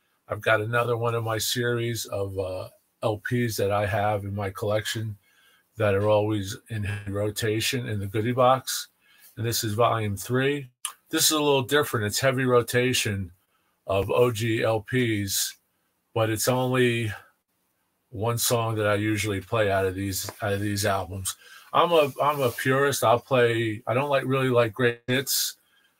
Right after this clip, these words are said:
I rather the, uh, song in its original,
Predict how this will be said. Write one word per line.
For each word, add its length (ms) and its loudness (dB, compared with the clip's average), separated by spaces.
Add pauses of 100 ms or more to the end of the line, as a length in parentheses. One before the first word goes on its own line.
(140)
I 60 -2
rather 580 2
the, 360 -2
uh, 100 0
song 600 0
in 100 -4
its 200 -4
original, 720 -2